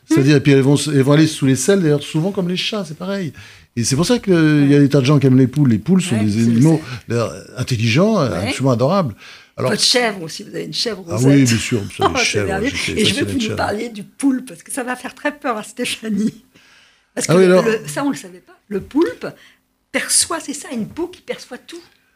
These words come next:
Speaker 1: C'est, c'est quelque chose d'effrayant, le poulpe, parce que, euh,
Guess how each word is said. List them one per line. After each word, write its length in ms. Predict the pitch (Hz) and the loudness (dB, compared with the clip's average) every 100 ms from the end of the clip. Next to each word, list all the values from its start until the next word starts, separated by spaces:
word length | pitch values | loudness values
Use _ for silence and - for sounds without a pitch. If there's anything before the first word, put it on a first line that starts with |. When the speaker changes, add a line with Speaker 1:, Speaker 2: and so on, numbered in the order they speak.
| _ _ _ 123 | _ _ _ -8
Speaker 1:
C'est, 220 | - - - - | -6 -6 -6 -6
c'est 540 | - 135 127 117 120 | 2 4 6 4 2
quelque 140 | 127 117 | -2 0
chose 160 | 156 | 2
d'effrayant, 400 | 123 - 123 110 | 2 2 2 2
le 80 | 104 | -2
poulpe, 380 | - 113 107 104 | -2 -4 -2 -4
parce 240 | 110 - | -4 -6
que, 360 | - 127 120 - | -2 -2 0 -2
euh, 320 | 101 95 92 | -2 0 0